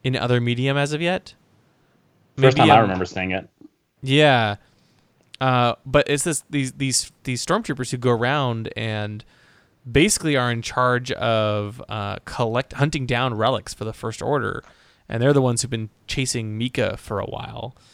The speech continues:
Speaker 1: And, uh, I just thought it's a fascinating concept, which, as we talked about earlier, p-, most likely will play into the Rise of Skywalker, and they've got some, some cool, cool armor.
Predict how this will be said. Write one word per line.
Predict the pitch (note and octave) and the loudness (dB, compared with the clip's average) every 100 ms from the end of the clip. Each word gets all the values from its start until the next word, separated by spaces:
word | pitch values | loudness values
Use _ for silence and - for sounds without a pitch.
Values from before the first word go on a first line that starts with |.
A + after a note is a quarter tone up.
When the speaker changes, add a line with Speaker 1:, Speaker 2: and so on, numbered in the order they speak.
| _ _ _ _ - | _ _ _ _ -10
Speaker 1:
And, | A#2+ A2 G#2+ A2 A2 | -6 -6 -6 -6 -8
uh, | G#2+ G#2 G2+ - _ _ _ - | -6 -4 -4 -6 _ _ _ -2
I | - | -2
just | G3 | 2
thought | C4 | 2
it's | C#3+ | 2
a | A2 | 0
fascinating | - - - D#3+ E3+ C#3+ B2 G#2+ G2 G2 - - | -6 -20 -14 -8 -4 -2 -2 -4 -6 -10 -16 -16
concept, | - C3 - - | -8 -6 -6 -8
which, | G#2 | -8
as | A2 | -8
we | A2+ | -6
talked | B2+ A#2+ | -6 -4
about | A2+ G#2 | -4 -2
earlier, | A#2+ C3 A2+ G#2 - - _ _ _ _ | 0 0 0 -2 -6 -18 _ _ _ _
p-, | - - | -16 -4
most | B2 C#3 - | 2 2 2
likely | A2+ C3 A#2+ G2+ | -2 -2 -4 -8
will | G#2 - | -10 -12
play | - A#2 A2 G#2 | -10 -8 -6 -6
into | G#2+ - G#2+ G#2 - A2+ | -8 -10 -10 -10 -10 -10
the | G#2+ | -10
Rise | A2+ G#2 G#2+ | -10 -10 -10
of | - | -10
Skywalker, | - G2 - - - - - | -12 -10 -12 -14 -20 -20 -18
and | A#2 | -14
they've | A2+ | -8
got | A#2 G2+ | -6 -6
some, | D3+ - _ _ _ | -10 -16 _ _ _
some | _ A#2 - | _ -18 -18
cool, | - - C#3 B2 G2+ _ _ _ _ | -18 -8 -4 -4 -6 _ _ _ _
cool | - - A#2+ G2+ | -20 -6 -6 -6
armor. | - G#2 - - | -12 -16 -18 -20